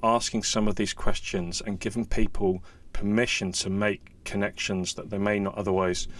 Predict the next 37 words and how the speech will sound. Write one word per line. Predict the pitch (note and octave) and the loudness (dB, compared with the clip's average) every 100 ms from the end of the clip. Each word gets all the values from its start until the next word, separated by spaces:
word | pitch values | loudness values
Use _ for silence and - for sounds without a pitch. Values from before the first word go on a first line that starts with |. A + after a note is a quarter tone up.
| - - - - | -8 -8 -8 0
make. | G#2 F#2+ F2+ - - | 2 2 -2 -10 -6
And, | G2+ | -2
and | G#2+ A2 A#2 | 2 2 2
there's | G#2+ | 2
one | A#2 B2+ | 4 4
quote | A#2+ - G#2+ | 4 2 2
in | F#2+ | 2
the | F#2+ | -2
book | - G#2 - | 0 0 0
where | G2+ | -2
he | F#2+ | -2
talks | - A#2+ - G#2+ | -2 -4 -2 -4
about | F#2+ F2+ | -2 -2
maybe | G#2 G#2+ G2+ | 0 0 0
what | F#2+ F#2 | -2 -2
every | A2 G#2+ | -2 0
organization | F#2+ F#2 F2+ F2 G2+ F#2+ - F#2+ F#2+ | -2 -2 -4 -2 0 0 -2 -4 0
needs | G2 F2+ - | 0 0 -4
is | - | -6
a | |
department | - - G2+ - F2+ | -6 -2 -2 -2 -10
of | - | -10
continuous | - F#2 - G2 F#2+ F#2+ - | -8 -8 -4 -2 0 -2 -6
renewal. | F#2+ F#2 F#2+ F#2 E2+ - - - - - - - - _ | -6 -4 -2 -2 -4 -10 -16 -16 -16 -18 -18 -20 -20 _
Um, | G2 F#2 F2+ F2+ - - - | -2 -2 -2 -4 -10 -20 -12
because | - - - | -8 -4 -4
otherwise | G2 G#2 G#2 G2+ - | -4 0 2 0 -2
you | |
just | F2+ B2 G#2+ - | -4 -4 -4 -6
optimize, | G#2 - - F2 E2+ - | -8 -8 -6 -4 -6 -8
you | F2+ | -10
just | - G2+ - | -6 -6 -6
execute | - - - - F#2+ E2+ - - G2+ | -8 -8 -8 -6 -6 -6 -8 -16 -6
what | G2 | -6
you've | D#2 E2+ | -6 -6
already | F#2+ F2+ F2 | -4 -4 -4
got. | - F#2 E2 | 0 0 -2